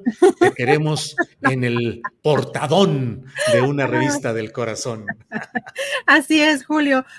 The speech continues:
Speaker 2: Pues
Speaker 1: Eh.
Speaker 2: algo nada más de información un poco más light para terminar, y vamos a estar muy pendientes, por supuesto, de todo lo que, pues, de todas las declaraciones, porque siguen todavía estas plenarias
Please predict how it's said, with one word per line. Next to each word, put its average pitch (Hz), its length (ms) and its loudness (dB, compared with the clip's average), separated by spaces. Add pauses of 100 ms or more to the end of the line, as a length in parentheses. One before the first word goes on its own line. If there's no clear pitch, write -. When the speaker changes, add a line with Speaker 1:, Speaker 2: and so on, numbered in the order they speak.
Speaker 2:
Pues 269 120 4
Speaker 1:
Eh. 285 60 0
Speaker 2:
algo 262 360 0
nada 254 200 2
más 233 160 -2
de 240 60 -4
información 208 500 -6
un 214 60 -6
poco 185 180 -12
más 196 120 -8
light 190 200 -6
para 175 180 -6
terminar, 190 640 -4
y 196 120 -14
vamos 208 280 -6
a 202 40 -12
estar 196 200 -6
muy 208 120 -4
pendientes, 196 720 -6 (360)
por 185 120 -12
supuesto, 208 360 -10
de 196 60 -6
todo 208 300 -4
lo 190 220 -4
que, 175 400 -8 (320)
pues, 196 140 -8
de 202 100 -4
todas 339 160 -2
las 415 120 -2
declaraciones, 262 580 -6
porque 254 200 -12
siguen 254 360 -6
todavía 247 360 -2
estas 240 220 -10
plenarias 226 600 -4